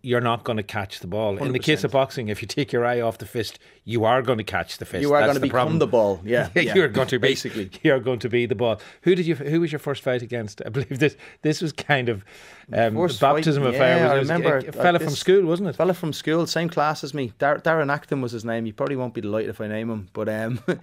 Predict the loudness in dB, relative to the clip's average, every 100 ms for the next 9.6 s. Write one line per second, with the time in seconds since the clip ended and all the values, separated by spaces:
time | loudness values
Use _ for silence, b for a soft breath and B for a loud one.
0 | -10 -16 -20 -4 0 2 2 0 2 2
1 | 4 4 0 -4 -4 -2 0 2 2 -2
2 | 0 0 0 0 -2 -2 -2 0 2 2
3 | -2 -6 -4 -2 0 2 4 4 2 0
4 | 0 0 -2 -6 -10 -2 -2 -2 -4 -10
5 | -6 -6 -6 -6 -4 -2 -4 -4 -8 -8
6 | -14 -14 _ b b b b b 0 2
7 | 2 2 2 2 0 -2 -4 -6 -10 -6
8 | -4 -4 -6 0 2 2 0 0 0 -2
9 | -2 -2 -2 -4 -4